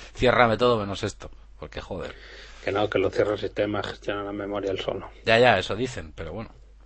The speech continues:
Speaker 2: Lo único son, si tienes aplicaciones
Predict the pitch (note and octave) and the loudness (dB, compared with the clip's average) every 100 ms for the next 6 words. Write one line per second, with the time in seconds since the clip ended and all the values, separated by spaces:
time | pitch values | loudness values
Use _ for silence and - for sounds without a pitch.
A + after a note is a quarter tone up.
0 | - - - - - A2+ B2+ C3+ C3+ C3+ | -20 -20 -20 -20 2 4 6 6 8 8
1 | C3+ C3+ - B2+ A2 - A2+ G#2 A2 A2+ | 8 4 2 -2 -4 -8 -8 -4 -2 -2
2 | A#2 A2 A#2 A2+ A2+ A2 - - | -2 -2 -2 -4 -4 -6 -10 -18